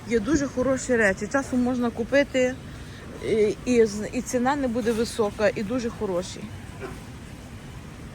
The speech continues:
Так що ми зараз так перейдемося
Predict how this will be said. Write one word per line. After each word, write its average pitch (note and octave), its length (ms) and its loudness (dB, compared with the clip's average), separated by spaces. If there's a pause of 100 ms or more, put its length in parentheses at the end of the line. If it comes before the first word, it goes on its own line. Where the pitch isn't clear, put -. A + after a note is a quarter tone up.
(1300)
Так A#3 140 -4
що - 120 -6
ми A#3 140 0
зараз A3 320 4
так A3 200 0 (200)
перейдемося A#3 720 2